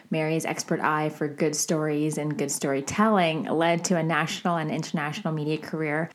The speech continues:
as a director and producer, creating television shows in Japan, France, England, Italy, Greece, and across North America.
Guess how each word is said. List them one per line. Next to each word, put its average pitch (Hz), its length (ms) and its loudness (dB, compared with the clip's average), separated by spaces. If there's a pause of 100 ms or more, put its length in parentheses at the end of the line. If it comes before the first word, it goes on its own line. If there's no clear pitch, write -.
as 180 140 2
a 170 80 4
director 156 540 2
and 151 160 -2
producer, 151 500 -2
creating 156 400 -2
television 160 480 0
shows 151 480 -2
in 147 160 -4
Japan, 202 580 2
France, 185 520 2
England, 185 540 4
Italy, 180 360 2
Greece, 175 500 0
and 151 140 -6
across 147 440 -2
North 143 180 -4
America. 135 580 0